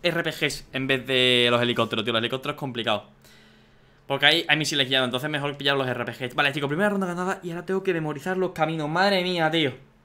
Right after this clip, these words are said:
Madre mía, tío. Tengo que memorizar. Espérate, el primero. Vale, primero era el tercero por la izquierda.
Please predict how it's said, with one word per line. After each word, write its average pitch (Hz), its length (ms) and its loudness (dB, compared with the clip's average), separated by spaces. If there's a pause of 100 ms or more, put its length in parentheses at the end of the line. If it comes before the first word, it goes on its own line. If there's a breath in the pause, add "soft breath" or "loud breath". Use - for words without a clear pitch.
(880 loud breath)
Madre 175 460 4
mía, 160 280 2
tío. 135 280 2
Tengo 208 180 2
que 214 100 2
memorizar. 185 560 2
Espérate, 151 300 -6
el 139 120 -2
primero. 202 420 -6
Vale, 101 240 -6 (100)
primero 175 240 -4
era 240 140 -2
el 208 100 -6
tercero 180 300 -4
por 175 120 -4
la 135 100 0
izquierda. 165 440 -4